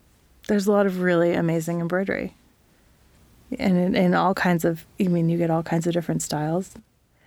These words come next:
It's a huge medium. It's a humongous medium. There are thousands of people doing thousands of different styles in so many different ways, which is so exciting. I feel like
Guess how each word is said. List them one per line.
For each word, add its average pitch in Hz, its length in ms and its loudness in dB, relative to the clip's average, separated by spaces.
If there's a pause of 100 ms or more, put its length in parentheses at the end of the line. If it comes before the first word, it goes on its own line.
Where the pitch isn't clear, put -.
(120)
It's 302 280 0
a 349 80 6
huge 339 760 4
medium. 285 680 4
It's 226 180 0
a 294 40 4
humongous 285 840 6
medium. 254 300 2
There 180 120 0
are 185 40 -4
thousands 240 600 0
of 226 60 -4
people 196 340 -6
doing 185 320 -6 (420)
thousands 208 380 0
of 190 100 -4
different 180 320 -8
styles 175 680 -4 (1300)
in 202 100 0
so - 260 0
many 214 200 4
different - 280 -6
ways, - 480 -6 (840)
which - 200 -6
is 190 80 -6
so - 200 -4
exciting. - 640 -8 (200)
I 190 60 -20
feel - 180 -6
like - 300 -2